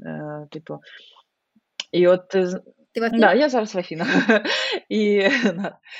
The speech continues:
Speaker 1: і я просто розумію, що те-, це реально ти можеш просто бути в любій зараз країні світу,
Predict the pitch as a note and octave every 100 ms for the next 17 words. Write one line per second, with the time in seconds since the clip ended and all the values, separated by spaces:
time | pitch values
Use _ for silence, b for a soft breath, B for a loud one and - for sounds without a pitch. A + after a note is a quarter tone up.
0 | C4+ A3+ G#3 G#3 G#3+ A3 C4 _ - G#3
1 | - - G#3 G#3 G#3+ G#3 A#3+ A3+ - G3+
2 | G3 F#3+ B B _ G3+ F#3+ F#3 G#3 G3
3 | G3+ A3+ G3+ - F#3+ F#3 G3 G3 F#3 -
4 | E3+ E3 - E3 E3+ F#3+ F3+ D#3 D3 D#3+
5 | E3+ E3 D3 F3 F3 E3 D3+ D3 D3 -
6 | E3 D#3+ D#3+ D#3 C#3+ - D3+ F3+ A#3 G#3+
7 | E3